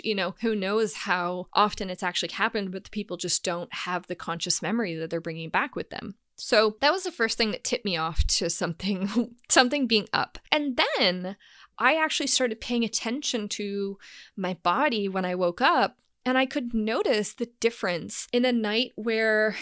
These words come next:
I woke up and I had a bunch of messages from people saying that I had visited them last night in their dreams,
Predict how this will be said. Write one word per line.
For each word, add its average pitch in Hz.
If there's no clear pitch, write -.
I 214
woke 220
up 208
and 202
I 202
had 208
a 202
bunch 202
of 202
messages 190
from 185
people 196
saying 190
that 185
I 180
had 185
visited 190
them 175
last 170
night 170
in 180
their 170
dreams, 240